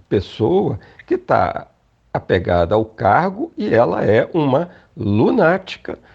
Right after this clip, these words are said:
que defende coisas absurdas da época medieval. Então,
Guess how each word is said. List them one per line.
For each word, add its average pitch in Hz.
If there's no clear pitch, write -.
que 165
defende 180
coisas 156
absurdas -
da 202
época -
medieval. 151
Então, 175